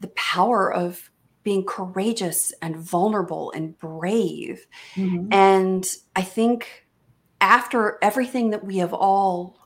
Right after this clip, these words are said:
Speaker 1: as, as humanity in the last few years have collectively experienced, there is a shift in our connection. There's a shift in that currency of that hustle, hustle culture is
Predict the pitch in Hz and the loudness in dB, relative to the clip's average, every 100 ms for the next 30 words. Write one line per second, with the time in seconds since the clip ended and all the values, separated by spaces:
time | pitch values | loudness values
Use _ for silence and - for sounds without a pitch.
0 | _ 180 180 - - 165 - 165 156 156 | _ -4 -2 -4 -6 -8 -4 -4 -4 -2
1 | 180 254 233 - 147 143 156 - 165 156 | 0 0 -2 -6 -10 -12 -10 -4 -4 -4
2 | 151 147 147 - 160 147 147 180 214 185 | -6 -6 -8 -10 -10 -10 -6 -2 -2 -2
3 | 175 - - - - 185 - - 185 180 | -6 -10 -16 -18 -2 -2 -2 -4 2 4
4 | 196 - 220 185 180 151 - - - 180 | 4 2 -2 0 -2 -2 -6 -10 -6 -2
5 | 254 208 156 - - - - _ _ _ | -2 -2 -6 -8 -10 -12 -12 _ _ _
6 | _ _ _ _ _ _ - 226 226 220 | _ _ _ _ _ _ 2 4 4 2
7 | 202 - - - 269 392 - 202 190 180 | -2 0 -2 0 0 0 -2 -6 -6 -6
8 | - - 165 160 147 - - - 202 226 | -10 -6 -6 -6 -10 -14 -14 -10 -6 -4
9 | 262 - - 302 311 208 180 175 - - | -2 -2 -2 -4 -6 -4 -2 -4 -8 -10
10 | 220 240 - - - - - - - - | -4 -4 -6 -8 -10 -12 -16 -18 -20 -20
11 | - 175 170 175 160 151 - - - _ | -2 2 2 2 -2 -2 -6 -18 -20 _
12 | _ - - 247 285 - 254 - - 302 | _ -12 -4 -2 -2 0 -4 -4 0 0
13 | - 247 - - 202 - 196 185 - 185 | 0 -4 -4 -8 -6 -6 -2 -2 -2 -4
14 | 180 | -4